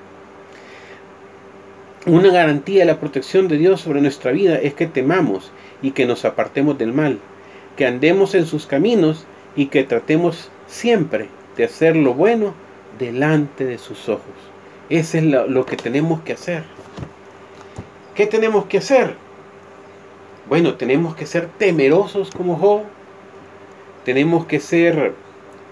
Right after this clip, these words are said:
fi-, fieles como Daniel, que era un hombre fiel a Dios, y como Noé,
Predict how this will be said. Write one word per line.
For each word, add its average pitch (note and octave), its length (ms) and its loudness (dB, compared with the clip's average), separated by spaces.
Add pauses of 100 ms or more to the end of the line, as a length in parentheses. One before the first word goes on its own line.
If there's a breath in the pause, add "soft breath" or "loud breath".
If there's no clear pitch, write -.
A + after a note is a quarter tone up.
(320)
fi-, F#3+ 360 0
fieles G3 800 2
como B2 440 0 (100)
Daniel, C#3 680 0
que C#3 80 -6
era C3+ 80 -2
un D3+ 100 0
hombre D#3+ 320 0 (140)
fiel E3+ 320 2
a F3 80 2
Dios, F3 540 -4 (1400 loud breath)
y D#3+ 120 0
como C3+ 340 2
Noé, C3+ 440 0